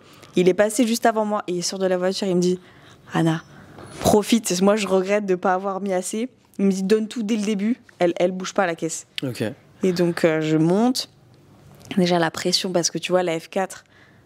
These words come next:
Speaker 1: bah, on faisait, on se laissait attacher par les mécanos, mais après, la voiture, c'est toi qui la sors, c'est toi qui fais tout. Là, t-, ils t'attachent, tu mets les mains sur toi, tu ne bouges plus, ils te sortent la voiture, il y a cinq mecs autour de toi. Enfin, c'est un truc de
Speaker 2: Ouais,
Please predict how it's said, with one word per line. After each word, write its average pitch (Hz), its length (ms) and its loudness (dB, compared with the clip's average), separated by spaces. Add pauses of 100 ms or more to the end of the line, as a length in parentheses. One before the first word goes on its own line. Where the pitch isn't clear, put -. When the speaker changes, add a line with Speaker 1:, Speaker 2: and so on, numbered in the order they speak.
Speaker 1:
bah, 165 140 2
on 165 80 0
faisait, 175 340 2
on 170 480 -2
se - 120 -6
laissait 170 200 2
attacher 175 360 -2
par 170 120 0
les 170 80 -2
mécanos, 196 460 -2
mais 202 80 0
après, 170 260 -2
la 180 100 0
voiture, 170 300 -4
c'est - 60 -10
toi 180 100 -6
qui 175 140 -4
la 156 140 0
sors, 196 340 0
c'est - 80 -18
toi 180 100 -4
qui - 120 -12
fais 175 120 -4
tout. 190 180 -6 (580)
Là, 180 200 6
t-, 180 120 -12 (100)
ils 180 80 -4
t'attachent, 196 540 0
tu - 100 -8
mets 185 140 2
les 185 120 4
mains 185 200 -2
sur - 200 -12
toi, 202 300 0 (380)
tu - 120 -6
ne 196 60 0
bouges 196 240 -4
plus, 220 320 0 (300)
ils 185 100 -2
te - 80 -4
sortent 185 200 0
la 175 120 4
voiture, 175 400 0
il 180 60 0
y - 20 -2
a 151 80 -8
cinq 185 300 -4
mecs 190 240 0
autour 185 320 0
de 170 100 -2
toi. 190 280 0
Enfin, 170 220 -12
c'est 156 380 -6
un 160 100 -2
truc 123 140 2
de 113 60 2
Speaker 2:
Ouais, 113 320 2